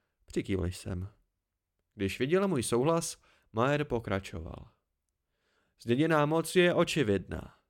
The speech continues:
síla těla. Poklepal mě po paži.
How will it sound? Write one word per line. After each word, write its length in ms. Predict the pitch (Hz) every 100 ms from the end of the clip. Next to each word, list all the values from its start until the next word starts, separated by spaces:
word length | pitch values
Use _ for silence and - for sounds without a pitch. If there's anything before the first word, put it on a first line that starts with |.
| _
síla 380 | - 180 165 160
těla. 360 | 156 120 73 - _ _ _ _ _ _
Poklepal 520 | 107 101 120 135 135
mě 160 | 135 139
po 160 | 131 120
paži. 400 | 98 95 -